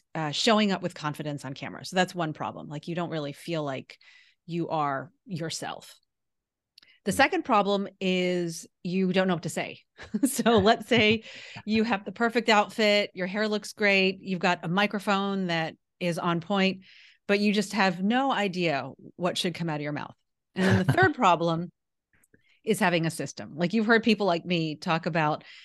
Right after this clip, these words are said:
Speaker 1: being consistent on video and creating content all the time and pushing it out to all the networks and all that. Um, but you really don't have a plan in place. So those are your three problems.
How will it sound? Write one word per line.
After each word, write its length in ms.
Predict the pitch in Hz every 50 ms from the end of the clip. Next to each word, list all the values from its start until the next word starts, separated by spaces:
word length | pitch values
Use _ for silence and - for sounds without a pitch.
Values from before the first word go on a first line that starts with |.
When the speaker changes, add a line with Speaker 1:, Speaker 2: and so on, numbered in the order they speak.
| - _ -
Speaker 1:
being 300 | 185 180 170 165 165 160
consistent 560 | - 180 180 185 - 196 185 - 196 175 -
on 200 | 151 165 160 156
video 680 | 165 214 214 220 214 208 202 196 185 190 190 190 175 156
and 260 | 147 147 143 147 151
creating 480 | - - - 196 190 190 185 175 180 165
content 520 | - - 196 190 190 190 220 202 180 -
all 220 | - 185 185 190 185
the 100 | 180 185
time 600 | 185 196 190 185 180 180 180 175 180 175 180 180 _ _ _ _ _ _ _ _ _ -
and 380 | 180 170 165 160 156 156 147 -
pushing 300 | - - 185 - 202 170 170
it 80 | 160
out 220 | 160 147 151 151 -
to 80 | -
all 200 | - 170 160 156
the 120 | 151 156 151
networks 480 | - 180 175 - 160 170 165 - -
and 80 | 175 165
all 100 | 160 156
that. 200 | 170 160 151 - - - - - - - _ _ _ _ -
Um, 280 | 170 165 156 156 147 -
but 260 | - 170 196 190 185 190
you 160 | 196 208 196
really 280 | 190 233 233 233 220
don't 220 | 202 202 196 185 170
have 300 | 147 175 170 165 156 151 -
a 60 | - 147
plan 600 | - - - - 185 175 165 156 143 139 139 127
in 180 | - 143 139
place. 340 | - - 143 - - - - _ - - -
So 100 | - 226
those 200 | 214 262 302 302
are 60 | 349 339
your 140 | 311 320
three 200 | - - 226 190
problems. 640 | 185 - 165 151 139 - - - - - - - -